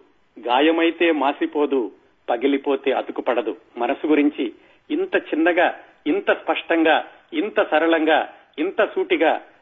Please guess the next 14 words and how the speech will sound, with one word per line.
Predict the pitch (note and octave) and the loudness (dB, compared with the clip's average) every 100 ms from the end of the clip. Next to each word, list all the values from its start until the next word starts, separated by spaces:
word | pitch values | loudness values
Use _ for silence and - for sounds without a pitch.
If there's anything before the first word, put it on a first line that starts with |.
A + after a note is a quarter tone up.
| _ | _
ఇంత | C#3 F#3 G3+ | -6 -2 0
గాఢంగా | D#3+ D3+ C#3 C3+ B2 - - _ _ _ - | 2 2 0 0 0 -2 -12 _ _ _ -14
ఇంకే | C3+ - D#3 | -8 0 0
కవి | D#3+ D3+ D3 | 2 0 0
వ్రాయలేరు | C3 B2+ C3+ C#3 C#3 C3+ | 2 2 2 2 0 -2
అంటే | B2 D#3 | -2 -2
కొంచెం | - - A#2+ | -2 -2 -2
అతిశయోక్తిగా | A2+ - - C#3+ C#3 B2+ | -4 -4 -2 -2 0 -2
ఉంటుంది. | A2+ A#2 C#3 | -2 -4 -4
కానీ | C#3+ B2+ F#3 A#3+ - _ - - | 0 0 0 -2 -12 _ -16 -2
ఆత్రేయ | C3 - E3 D#3+ | -2 2 2 4
గారి | C#3 C3+ | 2 0
శైలిని | - E3 A3 G3 | -2 0 0 2
గమనిస్తే | G3 C#3+ C#3 - C3 A2+ | 2 0 -2 -2 -2 -2